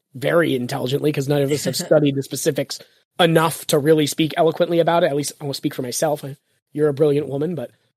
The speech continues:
Speaker 1: I don't think you've studied a ton of urban decline literature either. So, um, I think moving on from there, but it's just interesting.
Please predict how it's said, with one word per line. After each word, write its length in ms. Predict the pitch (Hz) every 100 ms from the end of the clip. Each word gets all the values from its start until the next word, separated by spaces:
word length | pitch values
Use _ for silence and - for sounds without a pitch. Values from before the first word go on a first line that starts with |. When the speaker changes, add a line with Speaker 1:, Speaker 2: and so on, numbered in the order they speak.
| -
Speaker 1:
I 80 | 170
don't 140 | 170
think 140 | 165
you've 180 | 202 247
studied 340 | - 202 165 175
a 40 |
ton 260 | - 320 302
of 160 | 208 _ _ _ _
urban 240 | 214 202 185
decline 440 | 180 180 165 165
literature 340 | 165 160 - 156
either. 240 | 160 147
So, 300 | - 160 143
um, 360 | 170 151 139 127 _ _ _ _ _ -
I 40 | 185
think 100 | 190
moving 260 | 214 175
on 220 | 180 175
from 140 | 160 165
there, 160 | 160 156
but 80 |
it's 80 | 156
just 180 | 208 -
interesting. 540 | 214 196 - 170 160